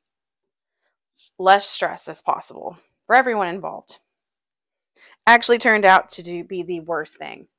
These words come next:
that I could have done. Um, because in the event that something happens to your ex-spouse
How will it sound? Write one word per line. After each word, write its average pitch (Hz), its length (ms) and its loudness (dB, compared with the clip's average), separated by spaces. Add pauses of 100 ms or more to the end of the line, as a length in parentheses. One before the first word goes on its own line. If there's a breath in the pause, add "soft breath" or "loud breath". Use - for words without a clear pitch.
(800)
that 175 320 2
I 165 120 0
could - 160 -10
have 143 100 -10
done. 165 340 -10 (1400)
Um, 190 520 -2 (560 loud breath)
because 214 600 -6 (1200)
in 180 240 -10
the 233 140 -8
event 277 460 -6 (440 soft breath)
that 202 200 -16
something 190 340 -8
happens 220 560 -10 (1160)
to 196 100 -14
your 175 380 -8
ex-spouse - 880 -8